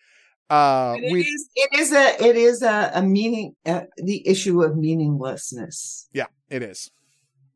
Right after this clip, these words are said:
Speaker 1: It is. Like, 'cause he does things, he has succeeded. He has a successful career as a biochemical researcher, right? He's, he is at the top of his career. He's doing what is supposedly important work, but he just feels like,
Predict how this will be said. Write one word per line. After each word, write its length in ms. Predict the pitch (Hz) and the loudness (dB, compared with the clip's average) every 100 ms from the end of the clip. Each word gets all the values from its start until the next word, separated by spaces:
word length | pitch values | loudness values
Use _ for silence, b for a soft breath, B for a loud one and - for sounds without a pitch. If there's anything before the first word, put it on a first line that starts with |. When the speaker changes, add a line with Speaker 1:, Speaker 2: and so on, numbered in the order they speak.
| _ _ _ _ _ _ _ - | _ _ _ _ _ _ _ -6
Speaker 1:
It 120 | 151 | -4
is. 300 | 127 - - - | -4 -6 -14 -2
Like, 480 | 143 139 123 - - - | 0 0 -4 -20 -18 -6
'cause 220 | 185 147 | -4 -4
he 100 | 175 | -8
does 280 | 156 180 170 | 0 0 0
things, 280 | 196 165 135 | -6 -8 -6
he 80 | 190 | -6
has 120 | 175 | -6
succeeded. 560 | 180 - 208 196 139 | -8 -8 -6 -4 -4
He 140 | 123 156 | -4 -6
has 460 | 156 156 151 131 - b b | -2 -2 -2 -10 -18 b b
a 80 | 170 | -10
successful 720 | - 190 - 190 196 - 185 170 | -8 -8 0 0 0 -4 -4 -4
career 680 | 180 147 160 165 147 120 - b b | -4 -2 0 0 0 -4 -12 b b
as 140 | 147 | -6
a 60 | 165 | -4
biochemical 800 | 156 147 156 151 160 147 143 117 | 0 0 0 -2 -6 -8 -6 -6
researcher, 720 | 143 143 123 92 - 101 85 | -6 -8 -10 -14 -18 -20 -20
right? 260 | 113 131 135 | -10 -6 -6
He's, 480 | 143 135 127 120 - b b b | -6 -8 -8 -12 -18 b b b
he 120 | - 185 | -2 -2
is 120 | 175 | 0
at 80 | 165 | -6
the 60 | |
top 280 | 160 202 208 | -2 0 0
of 60 | 190 | -2
his 160 | 180 | -4
career. 340 | - 180 180 160 | -6 -4 -2 -2
He's 180 | 165 143 | -6 -4
doing 240 | 185 185 | -2 -2
what 100 | 175 | -4
is 100 | 165 | -6
supposedly 580 | 160 165 175 165 151 160 | -6 -4 -2 -2 -6 -6
important 440 | 156 156 170 151 143 | -6 -4 -4 -4 -2
work, 360 | 165 139 - - | -2 -2 -6 -4
but 220 | 143 120 b b b | -4 -4 b b b
he 180 | - 175 | -12 -8
just 240 | 160 170 - | -4 -6 -6
feels 520 | - 175 170 156 147 | -6 0 0 0 -2
like, 280 | 147 143 | 0 0